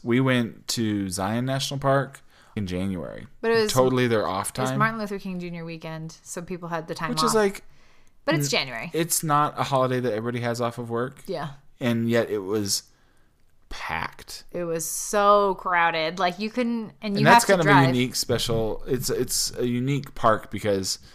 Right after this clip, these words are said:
Speaker 1: they have very limited parking. And so in the summer they have a shuttle, but in the winter they didn't.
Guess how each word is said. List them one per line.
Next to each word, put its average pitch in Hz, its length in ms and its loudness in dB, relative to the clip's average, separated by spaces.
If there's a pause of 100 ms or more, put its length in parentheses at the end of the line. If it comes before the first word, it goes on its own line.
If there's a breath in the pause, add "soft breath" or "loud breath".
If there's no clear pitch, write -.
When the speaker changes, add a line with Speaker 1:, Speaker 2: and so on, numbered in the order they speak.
(160 loud breath)
Speaker 1:
they 110 120 2
have 104 100 0
very 101 220 4
limited 98 360 -2
parking. 139 500 -2 (600 soft breath)
And 104 360 0
so 123 200 4
in 117 60 2
the 107 80 -2
summer 190 300 6
they 110 120 4
have 104 160 4
a 95 60 -2
shuttle, 107 400 4
but 98 180 -2
in 107 120 -4
the 107 60 -2
winter 131 240 0
they 98 140 0
didn't. 113 440 -2